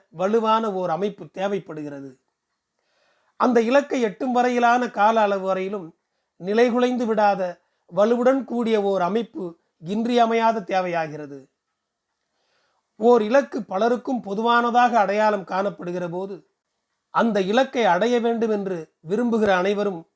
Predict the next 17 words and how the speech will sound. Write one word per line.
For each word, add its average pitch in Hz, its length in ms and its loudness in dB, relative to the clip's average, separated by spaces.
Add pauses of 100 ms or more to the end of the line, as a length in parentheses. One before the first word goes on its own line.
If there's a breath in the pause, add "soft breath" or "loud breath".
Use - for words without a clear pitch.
ஒன்று 220 300 -2
கூட 208 220 0
வேண்டியதும், 180 580 -6 (560)
தொடர்ந்து 269 460 2
இயங்க 240 300 0
வேண்டியதும், 196 540 -4 (420)
இலக்கை 254 400 2
நோக்கிய 233 440 -2
பாதையினையும் 202 640 -4 (260)
பயண 233 360 0
வழிமுறைகளையும் 214 800 0
தேர்வு 202 300 -6
செய்து 202 320 -6 (580)
வெற்றிகரமாக 247 720 2
முன்னேறுவதும் 208 640 -2
தேவையாகிற 180 600 -4
போது, 190 280 -8